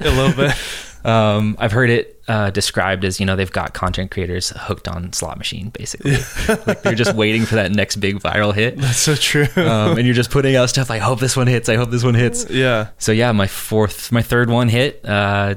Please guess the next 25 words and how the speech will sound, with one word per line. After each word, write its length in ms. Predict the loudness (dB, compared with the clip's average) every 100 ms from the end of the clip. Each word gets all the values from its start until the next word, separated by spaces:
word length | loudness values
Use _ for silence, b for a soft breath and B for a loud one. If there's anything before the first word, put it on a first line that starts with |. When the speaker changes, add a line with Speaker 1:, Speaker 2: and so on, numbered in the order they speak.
| -8 -20 -6
Speaker 2:
and 180 | -2 0
then 180 | 2 2
I 120 | -2 -6 -20 -20 -8
kept, 240 | -6 -4
I 60 | -4
was 100 | -4
like, 100 | -4
"Okay, 220 | -2 -2
well, 300 | 0 -2 -4 -6
I 80 | -6
should 180 | -6 -8 -14 -4
clearly 260 | 0 2
s-, 120 | 0 -2
keep 400 | -8 -8 -6 -4
trying 320 | -4 -2 -2
to 80 | -4
do 140 | -4
this." 300 | -2 -2 -2 -8
Speaker 1:
Mm-hmm. 420 | -4 -2 -2 -2
Speaker 2:
Um, 300 | 0 2 2
so 120 | 2 0
I 40 |
just 260 | 0 -2 -4
queued 280 | -6 -2 0
up 260 | 0 -2